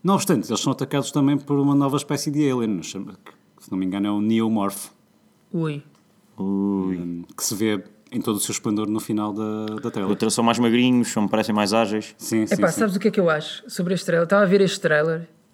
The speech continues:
Speaker 2: e, e aquilo que eu senti foi, "Já vi isto tudo, meu. Eu já vi este filme, o Alien é giro. Foi em mil novecentos e setenta e tal, foi muito bacana."
Speaker 3: Eu percebo essa porcaria. Quando tu vês,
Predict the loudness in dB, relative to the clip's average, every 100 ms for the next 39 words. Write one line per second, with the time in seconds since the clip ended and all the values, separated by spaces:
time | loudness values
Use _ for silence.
0 | -2 2 4 4 4 2 0 -2 -6 -8
1 | -4 -4 -4 -4 -4 -2 -2 -2 -4 -4
2 | -2 0 -2 -4 -10 -10 -10 -14 -18 _
3 | _ _ -12 -6 -4 -4 -6 -6 -6 0
4 | 2 4 4 2 2 2 2 -2 -6 -8
5 | 0 4 4 4 2 2 0 0 -2 0
6 | 0 2 2 2 0 0 4 6 6 6
7 | 6 6 4 2 4 6 6 4 4 2
8 | 4 4 2